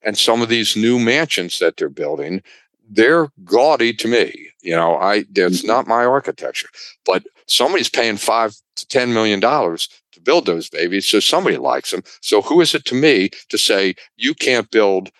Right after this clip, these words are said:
Speaker 1: that kind of
Speaker 2: Mm-hmm.
Speaker 1: architecture"?
Speaker 2: Right.
Speaker 1: So I have great problems with that. You know, some of the additional regulatory burdens are well placed. Yes, we've got environmental issues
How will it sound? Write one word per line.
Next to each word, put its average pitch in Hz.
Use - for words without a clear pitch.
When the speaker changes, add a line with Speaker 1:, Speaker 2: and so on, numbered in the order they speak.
Speaker 1:
that 98
kind 101
of 190
Speaker 2:
Mm-hmm. 151
Speaker 1:
architecture"? -
Speaker 2:
Right. 101
Speaker 1:
So -
I 127
have 131
great 139
problems 120
with -
that. -
You 110
know, 95
some -
of 143
the 123
additional 104
regulatory 85
burdens 78
are 76
well 76
placed. -
Yes, 76
we've 92
got 90
environmental 87
issues 85